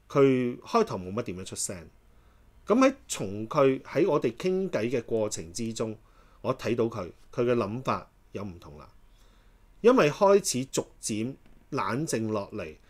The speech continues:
睇咗好多唔同嘅事情，佢知道乜嘢叫真相，乜嘢係虛假。所以呢段時間裏面，一等我哋所有嘅事情平靜落嚟，冇咁嚴重嘅時候，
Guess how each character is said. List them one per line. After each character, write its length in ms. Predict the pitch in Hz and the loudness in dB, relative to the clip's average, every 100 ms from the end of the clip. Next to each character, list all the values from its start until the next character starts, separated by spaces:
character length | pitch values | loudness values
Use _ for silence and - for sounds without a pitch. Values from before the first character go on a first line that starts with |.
| _ _ _ | _ _ _
睇 400 | - 117 123 185 | -2 0 0 0
咗 240 | - 120 | 0 2
好 480 | 143 - 101 87 104 | 0 -2 -8 -6 -8
多 320 | 123 151 139 | 0 2 2
唔 340 | 135 - 87 90 | 0 -8 -16 -14
同 240 | 98 85 | -14 -10
嘅 140 | 92 98 | -8 -6
事 240 | - 85 | -8 -8
情， 240 | - 73 - _ - - | -12 -16 -20 _ -20 -16
佢 140 | - 135 | -2 0
知 240 | - 165 160 | 0 -2 0
道 140 | 92 78 - | -2 -4 -8
乜 140 | 151 160 | -6 -6
嘢 220 | - 101 101 | -6 -8 -8
叫 220 | - 95 | -8 -8
真 260 | 87 107 104 | -6 -8 -6
相， 180 | - - - _ _ _ _ _ _ _ _ _ _ _ | -10 -12 -18 _ _ _ _ _ _ _ _ _ _ _
乜 140 | 185 202 | 0 0
嘢 300 | 175 127 101 - | 0 -2 -2 -8
係 160 | - 92 | -10 -10
虛 380 | 90 120 107 101 | -4 -4 -4 -6
假。 260 | - - - _ _ - _ _ _ _ _ | -14 -18 -20 _ _ -20 _ _ _ _ _
所 220 | - 170 | 4 6
以 140 | 226 196 | 6 2
呢 140 | 262 - - | -2 -4 0
段 220 | 160 135 | 2 2
時 260 | 123 107 101 | -2 -6 -4
間 300 | 127 123 123 | -2 0 0
裏 140 | 113 | -2
面， 340 | 120 120 101 98 _ - - _ _ - | 0 -2 -4 -8 _ -20 -20 _ _ 2
一 80 | 262 - - - _ _ _ | 2 2 -12 -20 _ _ _
等 240 | - 139 214 | -4 0 0
我 240 | 196 135 | 4 6
哋 180 | 143 120 | 6 2
所 320 | - 110 113 | 0 -2 2
有 140 | 202 170 | 2 2
嘅 100 | 160 | 2
事 220 | - 110 | 0 -4
情 220 | - 82 - | -6 -8 -6
平 220 | 98 104 | -6 -4
靜 220 | 113 110 | -2 0
落 180 | 113 101 | -2 -2
嚟， 220 | 110 87 | -6 -8
冇 160 | 107 117 | -6 -2
咁 140 | 139 | -2
嚴 220 | 135 98 92 | -2 -6 -8
重 160 | 95 | -8
嘅 80 | 104 | -6
時 220 | 104 95 | -6 -8
候， 180 | 92 78 | -10 -14